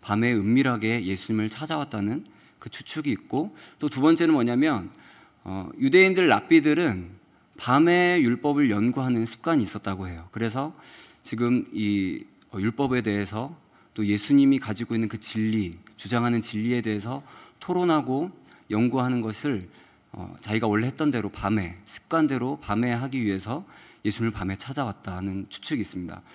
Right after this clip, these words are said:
근데 어떤, 어, 추측들이 있든지 우리가 이것을 요한이, 어, 이 밤이라는 용어를 사용한, 어, 그런 용례들을 우리가 좀 살펴보고 싶습니다. 그래서 요한은 이 밤이라는 단어를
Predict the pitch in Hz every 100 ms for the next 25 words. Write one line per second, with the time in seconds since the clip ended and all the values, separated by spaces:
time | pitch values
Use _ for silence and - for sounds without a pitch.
0 | - - _ 156 - 127 - 185 180 170
1 | 143 - - - _ - _ - - -
2 | - 196 185 - 170 165 160 160 156 104
3 | 113 113 165 110 90 - - - 131 151
4 | 143 143 143 147 110 117 147 185 180 170
5 | 117 87 - - _ _ _ _ - 87
6 | 120 - - 113 165 180 180 143 113 127
7 | 127 123 127 160 165 139 107 92 - -
8 | _ _ - 95 113 101 113 147 135 117
9 | 107 101 101 101 143 151 156 135 107 -
10 | 135 104 95 87 - - - - 139 156
11 | 185 170 120 143 151 147 135 110 117 147
12 | 156 147 113 113 123 156 110 90